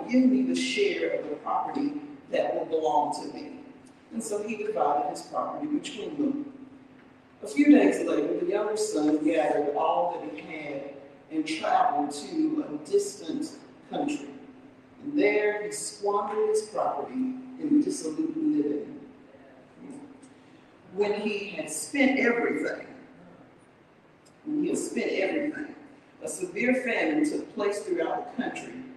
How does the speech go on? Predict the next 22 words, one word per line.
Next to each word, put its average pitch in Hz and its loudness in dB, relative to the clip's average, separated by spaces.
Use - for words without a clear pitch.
and 117 -6
he - -8
began 180 -2
to - -10
be - -4
in 294 2
need. - 2
So - 0
he - -4
went 254 4
and - 0
hired 208 0
himself 165 -4
out - -4
to 180 -6
one 190 2
of 185 2
the - 0
citizens 220 -2
of - 0
that - 2
country, - 0